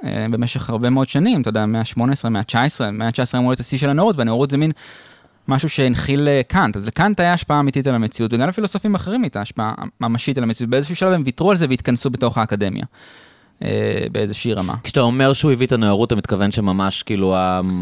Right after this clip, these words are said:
Speaker 2: המ-,
Speaker 1: הוא, הוא הביא את ה-,
Speaker 2: המהפכות
Speaker 1: הבלופרינטס,
Speaker 2: וה-, והזכויות
Speaker 1: הבלופ-,
Speaker 2: אדם
Speaker 1: הבלופ-,
Speaker 2: והדברים האלה?
Speaker 1: לא, לא הזכויות אדם והכל, זה, יש המון פילוסופים, גם, אתה יודע, גם רוסו הביא את האמנה
Speaker 2: כן.
Speaker 1: החברתית, אבל הם כולם היו תחת ה-, הרו-, אותה רוח בעצם.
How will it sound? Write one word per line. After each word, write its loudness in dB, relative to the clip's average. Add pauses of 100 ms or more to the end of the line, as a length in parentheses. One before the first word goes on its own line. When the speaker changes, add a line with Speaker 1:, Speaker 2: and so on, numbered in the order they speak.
(140)
Speaker 2:
המ-, -2
Speaker 1:
הוא, 4 (180)
הוא 6
הביא 2
את 4
ה-, 6
Speaker 2:
המהפכות 6
Speaker 1:
הבלופרינטס, 4
Speaker 2:
וה-, 4
והזכויות 4
Speaker 1:
הבלופ-, 6
Speaker 2:
אדם 4
Speaker 1:
הבלופ-, 0
Speaker 2:
והדברים 2
האלה? 4
Speaker 1:
לא, 8
לא 8
הזכויות 2
אדם 0
והכל, -2
זה, 0 (240)
יש -8
המון 2
פילוסופים, -2
גם, 0
אתה -2
יודע, 0
גם 0
רוסו 2
הביא 2
את -2
האמנה 2
Speaker 2:
כן. 2
Speaker 1:
החברתית, 0
אבל 2
הם 2
כולם 2
היו 2
תחת -2
ה-, 4 (320)
הרו-, 0
אותה 2
רוח 2
בעצם. -4